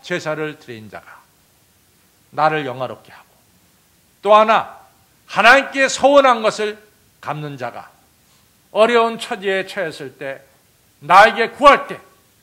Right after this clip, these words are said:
틀림없이 내가 그를 건져줄 것이고, 그리고 그를 통해서 내가 영광을 받으리라." 감사하는 자 어느 곳에 있든지 여러분들이 하나님께 간구할 때 하나님이 여러분들을 건져주시고,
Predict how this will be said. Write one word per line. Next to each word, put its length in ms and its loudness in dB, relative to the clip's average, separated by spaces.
틀림없이 480 0
내가 500 -2
그를 340 -12
건져줄 500 -18
것이고, 300 -20
그리고 600 -10
그를 320 -4
통해서 360 -12
내가 420 -8
영광을 760 -4
받으리라." 420 -20
감사하는 560 -10
자 260 -8
어느 180 -4
곳에 300 -2
있든지 440 -12
여러분들이 420 -8
하나님께 460 -10
간구할 400 -4
때 80 -4
하나님이 340 -2
여러분들을 680 0
건져주시고, 680 -16